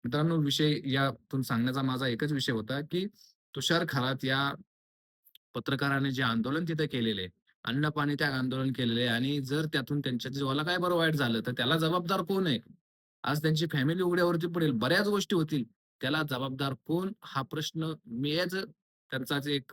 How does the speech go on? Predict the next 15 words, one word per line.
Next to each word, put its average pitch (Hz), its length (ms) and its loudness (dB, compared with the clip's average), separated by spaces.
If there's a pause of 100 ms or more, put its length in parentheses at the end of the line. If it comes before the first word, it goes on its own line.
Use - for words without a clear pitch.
सहकारी 165 520 0
पत्रकार 143 420 0
म्हणून 131 200 2
तुम्हाला 127 280 0
विचारतोय. 143 500 -2 (440)
पुन्हा 151 300 4
तेच 165 180 0
सांगतो, 147 380 0
की - 440 -6
राज्याच्या 135 420 0
गृहमंत्र्यांनी 131 680 -2
थोडं 127 180 -4
लक्ष 113 300 -2
द्यावं, 147 320 -2 (320)
कारण 127 260 -4